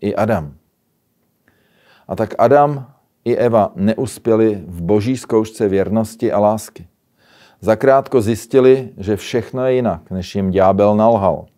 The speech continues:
Když se onen tragický den v dějinách této planety blížil ke konci, Bůh přišel jako obvykle během příjemného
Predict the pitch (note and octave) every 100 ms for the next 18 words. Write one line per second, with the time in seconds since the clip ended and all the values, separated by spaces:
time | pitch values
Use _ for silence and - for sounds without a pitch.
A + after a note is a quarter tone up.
0 | _ _ _ _ _ _ _ _ - -
1 | _ - G#2+ G2+ C3 A#2 B2+ B2 G#2 A#2+
2 | A#2+ C#3 - C#3 C3 A#2+ G2 F2+ G2+ A2
3 | A2+ A2+ G#2+ A2 A2+ A2 A2+ A#2 A2 A2+
4 | G#2 G2 A2 A2 G#2+ B2+ C3+ - A#2 A2+
5 | - _ _ _ - F#2 B2 - - C3
6 | - A#2+ A2+ A#2 E2+ G#2 A#2 A2+ A#2+ B2
7 | - F#2 G2+ A2 G#2 - A2+ A2+ A2+ A2
8 | A2 G#2+